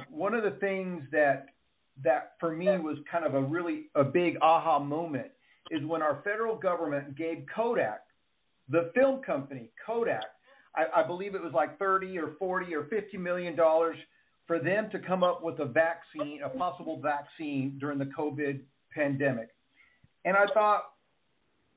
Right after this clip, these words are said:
you know, who does that? Who is going to give a film company money to develop a vaccine? It, it's so far out of their, their wheelhouse. But I guess in desperation, they were, like you, like, like you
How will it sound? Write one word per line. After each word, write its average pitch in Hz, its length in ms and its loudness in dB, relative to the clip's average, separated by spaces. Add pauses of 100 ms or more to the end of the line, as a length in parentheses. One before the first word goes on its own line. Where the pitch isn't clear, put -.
(180)
you 226 100 -6
know, 190 220 0 (100)
who 262 120 0
does 226 280 4
that? 98 300 -2 (600)
Who 277 320 6
is 202 160 -4
going 208 260 2
to 180 80 -2
give 180 220 2
a 131 200 6
film 226 300 4
company 139 680 0 (400)
money 170 540 2
to 156 80 -4
develop 170 380 0
a 143 40 -12
vaccine? 165 880 -6 (240)
It, 170 180 -8
it's 185 240 -4
so 214 220 4
far 190 160 6
out 170 140 8
of 160 80 0
their, 135 300 -2 (200)
their 135 140 0
wheelhouse. 139 640 0 (340)
But 175 300 2
I 165 80 2
guess 196 300 4 (140)
in 165 120 -6
desperation, 180 680 0
they 156 60 -2
were, 160 140 -6
like 147 180 -2
you, 185 160 -2
like, 151 140 4 (160)
like 165 180 4
you 214 100 -8